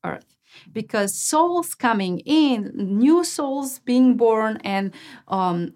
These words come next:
also you yourself, you've come here because you've decided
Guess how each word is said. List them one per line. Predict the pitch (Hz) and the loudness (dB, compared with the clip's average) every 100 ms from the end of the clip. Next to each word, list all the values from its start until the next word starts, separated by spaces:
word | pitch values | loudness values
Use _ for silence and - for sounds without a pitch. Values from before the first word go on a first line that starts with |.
| _ | _
also | - 220 214 180 | -4 -2 -2 -2
you | 175 185 330 | 0 2 2
yourself, | 247 170 175 - 330 294 226 226 - | 2 0 0 -2 2 2 2 0 -6
you've | 185 185 160 - | -6 -6 -8 -4
come | 311 339 339 | 2 2 0
here | - 247 202 208 240 _ _ 202 | -2 0 2 0 -4 _ _ -8
because | 196 208 196 240 | -2 -2 -2 -2
you've | 214 | -4
decided | 185 175 - 285 294 320 254 190 190 196 | -4 -4 -2 0 2 2 2 0 -2 -6